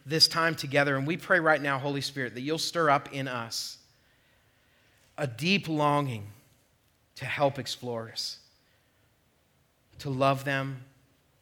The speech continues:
and to lead them to you. And God, today, if there are anybody in here who right now just today had this understanding that, that, that they need to be a part of your family,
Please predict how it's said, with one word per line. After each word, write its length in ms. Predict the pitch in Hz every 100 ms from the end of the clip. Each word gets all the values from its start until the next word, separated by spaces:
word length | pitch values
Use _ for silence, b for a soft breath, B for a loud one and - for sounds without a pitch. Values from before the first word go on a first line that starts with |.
| _ _ _ _ - -
and 100 | 117
to 100 | 131
lead 260 | 117 127 120
them 220 | 117 107
to 140 | -
you. 180 | 104 104 - _ _ _ b b b b -
And 140 | 156
God, 260 | 170 170 -
today, 300 | 175 170 185
if 100 | -
there 160 | 180
are 40 | 175
anybody 560 | 165 190 202 196 170
in 80 | 170
here 200 | 160 156
who 140 | 120 131
right 300 | 139 185 160
now 240 | 156 135
just 260 | 131 143 - B B B B _
today 360 | - 160 190 196
had 260 | 170 175
this 280 | 156 143 - -
understanding 720 | 185 180 - 175 180 185 160
that, 280 | 139 131 - B B B B 139
that, 240 | 160 139 - - - -
that 160 | 151 139
they 160 | 190
need 180 | 226 233
to 60 | 196
be 120 | 175
a 40 |
part 320 | - - 190 185
of 120 | 143
your 120 | 151
family, 500 | 147 147 135 120